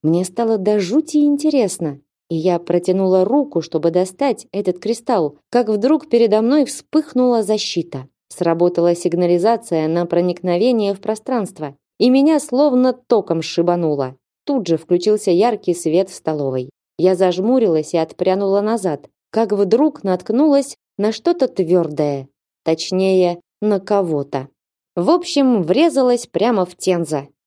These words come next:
который бесшумно, как умели только эти кошаки, подкрался сзади, пока мы с Верисой проводили обследование помещения.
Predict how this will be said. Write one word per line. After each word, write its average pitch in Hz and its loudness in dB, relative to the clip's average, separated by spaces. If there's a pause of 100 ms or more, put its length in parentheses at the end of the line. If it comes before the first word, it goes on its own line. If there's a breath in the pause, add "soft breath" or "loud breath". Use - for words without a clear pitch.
который 180 2
бесшумно, 170 -2
как 139 -8
умели 170 2
только 180 0
эти 175 0
кошаки, 165 -6 (160)
подкрался 202 -2
сзади, 233 0
пока 185 -2
мы 285 0
с 339 -6
Верисой 226 -2
проводили 175 -2
обследование 170 -2
помещения. 135 -6